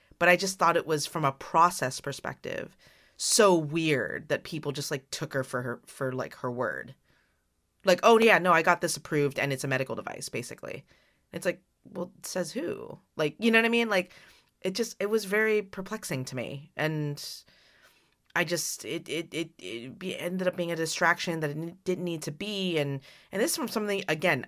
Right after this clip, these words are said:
I love the suit. Like, I want her to wear the suit forever. Like, um, but the process of how it was reported upon and how it was, I don't know, it wasn't, it didn't make me feel good about this sport. I'll be quite honest.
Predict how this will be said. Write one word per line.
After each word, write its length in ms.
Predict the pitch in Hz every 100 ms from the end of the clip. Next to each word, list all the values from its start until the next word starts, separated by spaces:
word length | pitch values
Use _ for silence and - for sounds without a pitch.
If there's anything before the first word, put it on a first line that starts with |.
| -
I 120 | 151
love 300 | 147 185 -
the 80 | 175
suit. 320 | - 180 -
Like, 140 | 143 -
I 100 | 147
want 280 | 143 143
her 80 | 139
to 80 | 135
wear 140 | 131
the 60 | 123
suit 200 | - 127
forever. 520 | - 151 151 - -
Like, 280 | - 139 - -
um, 320 | 135 131 131
but 300 | 151 139 - - - - _ _ _ -
the 80 | 180
process 600 | - 208 208 - 147 139
of 80 |
how 520 | - 139 135 131 127 123
it 120 | 127
was 320 | 139 135 -
reported 400 | 135 - 156 151
upon 360 | 131 120 117 117
and 180 | 120
how 480 | 127 131 127 123 120 - - _ _ _
it 80 | 180
was, 500 | 196 190 - - -
I 80 | 190
don't 140 | 208
know, 260 | 180 131 123
it 140 | 156
wasn't, 500 | 190 196 214 185 160 - _ _ _
it 100 | 185
didn't 200 | 240 247
make 180 | 196 190
me 80 | 180
feel 200 | 180 147
good 200 | 139 127
about 240 | - 104
this 100 | 117
sport. 320 | - - 73 -
I'll 120 | 135
be 80 | 127
quite 220 | - 104
honest. 500 | 65 - 139 -